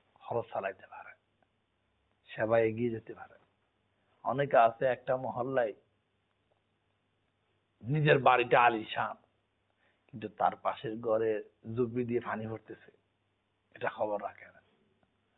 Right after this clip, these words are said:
অনেকে আছে এসি ঘরে এসির বাতাস খায়, পাশের ঘরের বাইরের ঘরে ফাঙ্কাও নাই, খবর রাখে না। অনেকে আইপিএস জেনারেটর, ল-, রাত দিন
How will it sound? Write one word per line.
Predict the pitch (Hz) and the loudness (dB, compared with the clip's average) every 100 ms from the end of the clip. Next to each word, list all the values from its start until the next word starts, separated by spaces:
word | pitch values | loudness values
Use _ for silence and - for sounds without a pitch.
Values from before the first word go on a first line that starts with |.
| _ _ - | _ _ -8
অনেকে | 117 123 123 | -4 4 6
আছে | 120 131 123 | 6 4 4
এসি | 123 - 113 110 | 4 2 -10 -2
ঘরে | 123 127 131 127 _ - | 2 2 2 -2 _ 0
এসির | 117 - 113 | 0 0 -6
বাতাস | 110 110 127 - | -4 -2 -2 -2
খায়, | 117 82 _ _ _ - - | -4 -4 _ _ _ -20 -4
পাশের | 110 - 127 | -4 -2 -2
ঘরের | 123 127 127 | 2 4 4
বাইরের | 123 123 123 | 4 2 2
ঘরে | 120 | -2
ফাঙ্কাও | - 113 107 110 107 | -4 -10 -6 -2 -4
নাই, | 104 - _ _ _ _ _ _ _ _ | -4 -20 _ _ _ _ _ _ _ _
খবর | 113 110 110 | -8 -4 -4
রাখে | 101 92 | -4 -16
না। | - _ _ _ _ _ - | -20 _ _ _ _ _ -8
অনেকে | 104 131 131 131 | -4 -2 2 6
আইপিএস | 117 123 - 127 123 113 - 98 | 6 4 -2 2 4 4 -4 -6
জেনারেটর, | 120 127 131 - 127 110 - _ _ _ _ | -2 2 2 6 8 6 -2 _ _ _ _
ল-, | 107 107 113 - 117 | -10 -6 -6 -4 4
রাত | 123 123 | 4 4
দিন | 127 135 | -2 -4